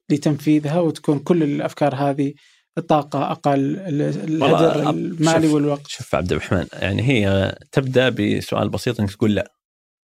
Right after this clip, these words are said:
Speaker 2: يعني م-، أتفق معك في أزمة عظيمة جدًا <laughs> يعني إن في ال-، في الشركات ككل يعني غالبًا أفكار، أفكار، أفكار، آه، آه، initiative، initiatives نبغاها، مبادرات، مبادرات، مبادرات. لكن إذا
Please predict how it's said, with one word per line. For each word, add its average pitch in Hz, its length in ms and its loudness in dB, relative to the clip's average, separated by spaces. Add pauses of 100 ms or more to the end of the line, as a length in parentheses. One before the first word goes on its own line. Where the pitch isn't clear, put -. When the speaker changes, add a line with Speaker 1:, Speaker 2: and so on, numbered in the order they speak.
(180)
Speaker 2:
يعني 101 220 0
م-، 120 80 0
أتفق 110 640 -2
معك 95 220 -4
في - 300 0
أزمة 104 320 0
عظيمة 95 600 0
جدًا - 340 -6
<laughs> - 40 -14
يعني 127 300 -6 (460)
إن 98 460 0
في 107 160 -4
ال-، 101 260 -4
في - 160 -16
الشركات 131 560 -2
ككل - 500 0
يعني - 400 -18 (420)
غالبًا 143 520 2
أفكار، 113 360 0
أفكار، 98 280 -2
أفكار، 90 400 -4 (140)
آه، 98 280 -4
آه، 95 320 -6
initiative، 101 400 -2
initiatives - 600 -6
نبغاها، 92 300 -2
مبادرات، 95 600 0
مبادرات، 92 500 -4
مبادرات. 90 500 -8 (540)
لكن 117 360 0 (120)
إذا 104 360 0